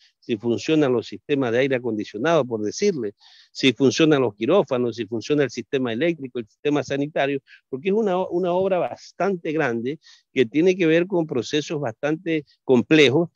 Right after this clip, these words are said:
y, pero ya hay la noticia de que paulatinamente se inaugura.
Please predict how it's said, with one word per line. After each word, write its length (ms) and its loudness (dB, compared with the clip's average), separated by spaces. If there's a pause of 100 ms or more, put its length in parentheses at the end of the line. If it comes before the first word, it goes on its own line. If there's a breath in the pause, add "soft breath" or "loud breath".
(200 soft breath)
y, 240 6 (100)
pero 220 8
ya 140 6
hay 80 6
la 120 6
noticia 400 2
de 140 2
que 100 -2
paulatinamente 880 0
se 140 -6
inaugura. 540 0